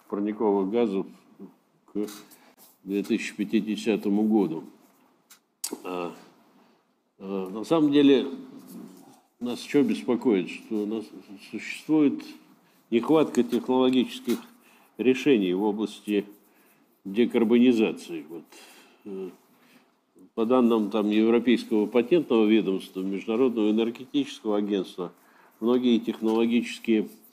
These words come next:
э, или многие технологии, необходимые для обеспечения декарбонизации, э, в мире к две тысячи пятидесятому году,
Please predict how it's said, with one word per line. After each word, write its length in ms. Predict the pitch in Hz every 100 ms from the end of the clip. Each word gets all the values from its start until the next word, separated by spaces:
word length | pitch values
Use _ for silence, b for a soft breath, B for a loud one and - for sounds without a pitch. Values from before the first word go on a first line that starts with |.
| B B B B B _ _ -
э, 320 | - 104 104
или 220 | - 110
многие 380 | 107 139 120 120
технологии, 840 | 117 110 - 123 135 151 123 107
необходимые 640 | 110 107 - 110 113 104
для 140 | 98 104
обеспечения 960 | 98 98 - 110 - 120 101 101 92 82
декарбонизации, 1200 | - 98 101 107 101 113 113 107 101 - - 101 95
э, 680 | - - 110 104 104 98 98
в 100 | 107
мире 300 | 147 139 98
к 80 |
две 140 | 95 107
тысячи 260 | 113 101
пятидесятому 880 | - 110 113 113 - 117 87 101 113
году, 340 | 110 95 87